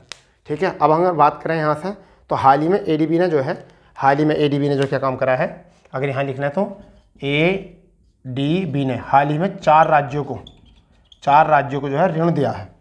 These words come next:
भारत के। क्या दिया है? ऋण। भारत के ऋण दिया है चार राज्यों को, और वो चार राज्य कौन है? पूर्वोत्तर,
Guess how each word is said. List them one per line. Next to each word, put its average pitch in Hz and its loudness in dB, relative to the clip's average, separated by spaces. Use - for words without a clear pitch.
भारत 127 0
के। 127 -14
क्या 139 -4
दिया 147 0
है? 156 2
ऋण। 135 -4
भारत 131 0
के 180 -2
ऋण 156 0
दिया 139 0
है 170 0
चार 139 2
राज्यों 135 -2
को, 170 -2
और 170 -2
वो 175 -4
चार 147 2
राज्य 151 0
कौन 147 -6
है? 185 -4
पूर्वोत्तर, 143 -6